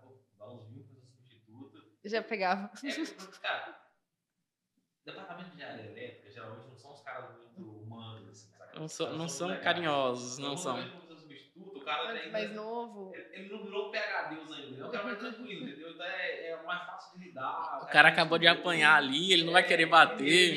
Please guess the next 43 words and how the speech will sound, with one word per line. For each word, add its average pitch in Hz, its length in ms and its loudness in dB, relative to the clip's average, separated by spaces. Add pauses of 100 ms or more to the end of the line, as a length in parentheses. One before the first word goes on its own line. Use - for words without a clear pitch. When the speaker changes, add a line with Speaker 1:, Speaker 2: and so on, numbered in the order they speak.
Speaker 1:
lembra - 180 -4
como 190 140 -8
é 185 60 -2
que - 140 -6
era 175 180 -2
a - 80 -2
dor 170 220 -6
ainda, 147 500 -10
entendeu? 143 200 -10
Exato. 147 600 -6 (840)
Speaker 3:
É 110 120 -4
isso 113 200 -6
mesmo. 160 340 -6 (520)
Speaker 1:
Então, 123 300 -16 (280)
geralmente, 139 420 -10
cara, - 160 -8
professor 131 280 -16
substituto. - 420 -20 (260)
Por 170 100 -14
isso - 80 -12
que 240 60 -8
eu 226 40 -8
estranhei, 208 500 -6
quando 156 180 -14
você 175 60 -20
comentou 165 400 -16
assim, 165 120 -18
"Não, 220 180 -8
até 180 180 -10
que - 140 -18
tive 202 160 -20
um - 20 -18
tempo 196 220 -18
legal, 170 480 -4
vou 151 80 -12
poder 156 100 -12
estudar." 151 220 -16
Eu 165 80 -16
falei, 165 160 -16
"Cara, 151 240 -20
não, 175 160 -16
isso 175 120 -20
tá, 185 80 -20